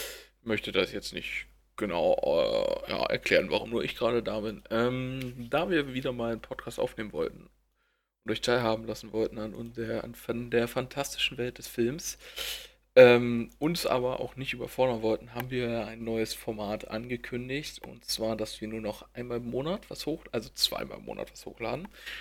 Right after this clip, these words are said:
den Filmpodcast einmal und das Filmquiz einmal. So, wir machen jetzt quasi immer so am Ende eines Monats, am Anfang des Monats eine Folge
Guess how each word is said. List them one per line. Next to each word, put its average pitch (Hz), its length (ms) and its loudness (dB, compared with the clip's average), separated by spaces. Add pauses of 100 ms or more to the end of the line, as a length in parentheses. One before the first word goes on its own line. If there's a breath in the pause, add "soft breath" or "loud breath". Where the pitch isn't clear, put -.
(180 loud breath)
den 117 100 -14
Filmpodcast - 680 -4
einmal 123 480 -2
und 110 260 -4 (200)
das 104 340 -2
Filmquiz - 460 -8
einmal. 104 280 -12 (220)
So, 113 240 2 (520 loud breath)
wir 120 100 -2
machen 135 200 2
jetzt 120 140 -2
quasi 113 240 -2
immer 110 180 -2
so - 340 -6
am - 280 -20 (540)
Ende 160 320 0
eines 131 240 0
Monats, 120 400 2
am 104 160 -10
Anfang 120 400 -4
des 117 100 -2
Monats 113 480 -2
eine 101 180 -6
Folge 175 440 2